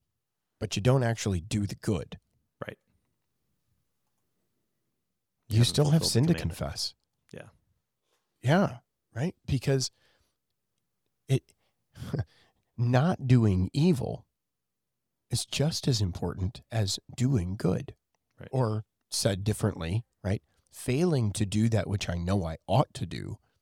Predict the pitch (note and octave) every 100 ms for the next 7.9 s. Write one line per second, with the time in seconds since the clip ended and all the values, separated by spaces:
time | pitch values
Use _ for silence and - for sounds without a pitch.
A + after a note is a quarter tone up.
0 | _ - A2+ G2+ G#2+ D3 - B2 G2+ F2+
1 | D2+ F2+ E2 - G#2+ F#2 G#2 A2 C3+ D3+
2 | F2+ F2 F2 D#2 - A#2+ - A2+ A2+ A#2+
3 | C3 C#3 C3+ D3 D3 G3+ - - D2+ A1
4 | - - _ - - _ _ _ _ _
5 | _ _ _ _ _ - - - _ _
6 | - - - A2+ - F2+ F2+ A2+ B2 A#2+
7 | A2 B2 A2+ G#2+ A#2 A#2+ C#3+ -